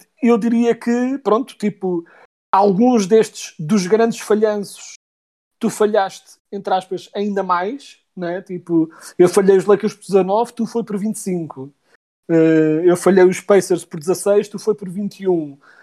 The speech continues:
Mas a grande, diria eu, que não foi a única, pronto,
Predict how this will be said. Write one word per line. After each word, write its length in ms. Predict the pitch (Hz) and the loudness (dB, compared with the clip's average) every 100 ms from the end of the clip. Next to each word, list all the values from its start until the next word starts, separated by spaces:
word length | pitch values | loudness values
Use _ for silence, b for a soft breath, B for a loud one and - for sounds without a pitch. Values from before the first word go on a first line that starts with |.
| _ _ - | _ _ 0
Mas 280 | 190 202 175 | 4 4 4
a 60 | |
grande, 380 | 185 208 226 208 - | 4 4 2 -2 -10
diria 460 | 147 196 208 226 220 | -4 -2 0 0 -2
eu, 360 | 214 226 233 | 0 0 -2
que 160 | 233 - 214 214 214 214 220 220 220 _ _ _ - | -4 -4 -2 0 0 -2 -2 -4 -8 _ _ _ 4
não 180 | 214 | 4
foi 280 | 214 - 247 | 4 2 4
a 60 | 208 | 4
única, 680 | 214 254 262 226 208 190 175 | 4 0 0 4 6 4 0
pronto, 300 | 160 254 - | -6 -8 -8